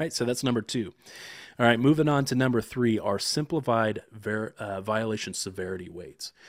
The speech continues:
So anyone who's dealt with S M S currently, they, they will know, um, that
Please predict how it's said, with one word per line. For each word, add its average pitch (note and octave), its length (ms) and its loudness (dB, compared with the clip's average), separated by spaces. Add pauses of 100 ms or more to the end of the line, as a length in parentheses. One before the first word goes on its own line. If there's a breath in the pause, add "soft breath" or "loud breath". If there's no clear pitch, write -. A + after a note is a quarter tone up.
(420 loud breath)
So G#2+ 300 4
anyone D3+ 340 6
who's B2 220 6
dealt A#2+ 260 6
with A2+ 140 2
S A#2 240 4
M A2 100 4
S A2 160 4
currently, A2+ 640 2
they, G#2 240 2 (100)
they G#2 140 0
will G2+ 180 -4
know, G#2 640 0
um, F#2+ 640 -6 (380)
that G2+ 500 0